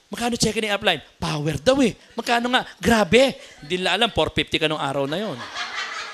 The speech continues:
At least power ang mga downline mo. Hindi sila maglolobat. Malino po? Okay, tandaan mo ha. Love and support your downline. Pag lobat ka, go up.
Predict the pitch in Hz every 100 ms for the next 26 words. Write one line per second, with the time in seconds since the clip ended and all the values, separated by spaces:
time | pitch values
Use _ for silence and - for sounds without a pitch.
0 | - - - - 262 359 - 294 285 294
1 | 294 294 285 285 294 294 294 302 311 508
2 | 269 - - - - - 254 302 294 311
3 | 311 294 302 294 294 302 254 247 277 262
4 | 240 254 359 349 - - - - 240 302
5 | 247 240 247 277 302 269 294 294 - -
6 | - 160 220 262 240 - _ 202 190 -
7 | 196 180 170 - 160 151 151 160 165 135
8 | 95 - - _ _ 170 170 185 277 294
9 | 294 - 240 214 240 - - - - 135
10 | 214 214 202 - -